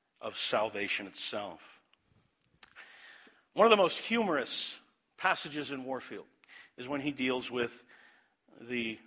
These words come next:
higher life teachers when they present the matter of the supposed two natures of the Christian. And again, I'm, I'm sure that many of you have heard this teaching, that is that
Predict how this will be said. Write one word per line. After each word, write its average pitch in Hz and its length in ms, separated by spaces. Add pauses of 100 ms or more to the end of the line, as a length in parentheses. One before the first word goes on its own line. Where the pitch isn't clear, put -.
higher 180 300
life 135 480
teachers 120 480
when 127 140
they 127 280 (680)
present 208 480
the 175 80
matter 147 400
of 143 200
the 131 280 (200)
supposed 139 540 (160)
two 214 220
natures 151 760 (100)
of 127 180
the 120 60
Christian. - 560 (1500)
And 151 80
again, 165 280
I'm, 143 320
I'm 135 200
sure 156 280
that 135 160
many 147 280
of 131 100
you 131 160
have 127 160
heard 143 260
this 131 220
teaching, 123 500
that 123 140
is 131 220
that 135 240